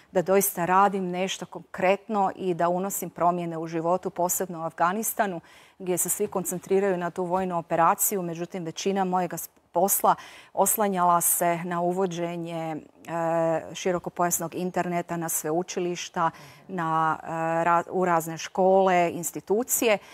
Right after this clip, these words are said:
i osnaživanje žena u svemu tome. Dakle, posebno sam pazila da pristup internetu imaju žene, da mogu zarađivati preko interneta i da kroz to nekako svoje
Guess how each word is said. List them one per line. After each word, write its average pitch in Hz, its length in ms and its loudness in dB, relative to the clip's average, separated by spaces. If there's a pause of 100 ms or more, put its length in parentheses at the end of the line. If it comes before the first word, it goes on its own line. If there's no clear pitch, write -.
(140)
i 220 120 -2
osnaživanje 214 720 -2
žena 170 400 0
u 135 80 -12
svemu 117 360 -2
tome. 220 380 2
Dakle, 175 200 -4
posebno 233 540 2
sam 190 200 -4
pazila 220 520 0
da 170 100 -4
pristup 196 540 -4
internetu 233 720 0 (340)
imaju 196 340 0
žene, 196 400 2
da 180 120 -4
mogu 170 280 -2
zarađivati 185 920 0
preko 233 280 -2
interneta 226 800 0
i 202 140 -2
da 180 200 2
kroz - 440 -8
to 196 300 2
nekako 185 520 -6
svoje 160 480 2